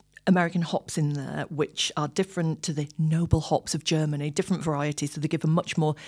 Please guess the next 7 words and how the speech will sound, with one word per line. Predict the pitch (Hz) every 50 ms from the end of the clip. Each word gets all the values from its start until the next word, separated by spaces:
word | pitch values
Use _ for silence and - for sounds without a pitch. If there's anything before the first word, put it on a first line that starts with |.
| - - -
citrusy, | - - - - - - - 165 - - 151 139 131 127 - -
bigger | 175 165 - 160
character. | - - - 147 139 139 139 139 - - - - - - - - - - - - -
So | - - - 170 156
to | - 175
me, | 175 170 180 185 185 170 143 127 - - 160 156 - - _ _
that | - - -